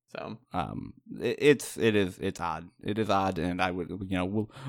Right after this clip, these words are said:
Speaker 2: we'll not tweet this episode at him. I think we can agree.
Speaker 1: <laughs> Yeah, sure. Um,
Speaker 2: <laughs>
Speaker 1: uh, so, let's see here. Oh, this is a point that I wanted to bring up. We'll kinda combine two of 'em,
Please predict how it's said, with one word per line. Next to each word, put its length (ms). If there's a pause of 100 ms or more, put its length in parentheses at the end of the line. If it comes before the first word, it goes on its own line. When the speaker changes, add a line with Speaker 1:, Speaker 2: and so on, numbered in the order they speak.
(100)
Speaker 2:
we'll 120
not 280
tweet 300
this 160
episode 420
at 160
him. 220
I 100
think 220
we 80
can 160
agree. 440
Speaker 1:
<laughs> 1500
Yeah, 260 (260)
sure. 280 (600)
Um, 400 (680)
Speaker 2:
<laughs> 1400
Speaker 1:
uh, 320 (280)
so, 640 (720)
let's 180
see 60
here. 200
Oh, 360 (460)
this 140
is 220
a 120
point 280
that 120
I 100
wanted 200
to 60
bring 200
up. 140
We'll 80
kinda 220
combine 440
two 200
of 120
'em, 260